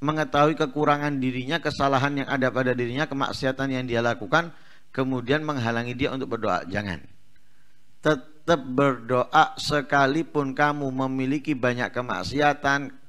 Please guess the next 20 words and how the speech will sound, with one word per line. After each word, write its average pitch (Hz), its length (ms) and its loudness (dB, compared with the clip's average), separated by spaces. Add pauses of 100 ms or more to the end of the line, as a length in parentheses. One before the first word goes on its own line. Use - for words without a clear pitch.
kemungkaran, 131 960 0 (640)
kejahatan, 131 960 4 (320)
bahkan 120 480 4
mungkin 156 480 -2
hampir 135 400 6
tidak 139 320 2
ada - 20 -2
kebaikannya 139 600 4
sekalipun, 151 560 0
tetap - 480 2 (320)
jangan 139 480 0 (560)
keburukan 139 640 4
itu 143 320 0
menghalangi, 135 1040 0
menghalangi 123 480 0
kamu 139 400 -2
untuk 104 320 -6
berdoa. 90 240 -4 (1120)
Iblis, 156 840 4
iblis. 113 880 -2